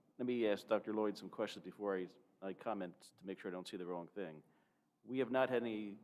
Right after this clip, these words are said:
in-school transmission of covid, uh, in school, not including, you know, sports and stuff.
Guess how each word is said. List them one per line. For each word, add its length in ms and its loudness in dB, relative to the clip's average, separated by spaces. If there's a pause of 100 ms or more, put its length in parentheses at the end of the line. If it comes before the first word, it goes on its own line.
(220)
in-school 580 -4
transmission 560 -6 (260)
of 140 -10
covid, 380 -6 (920)
uh, 40 6 (560)
in 160 4
school, 420 -2
not 200 -4 (340)
including, 380 -10 (400)
you 80 -10
know, 100 -8
sports 560 -8
and 80 -18
stuff. 220 -8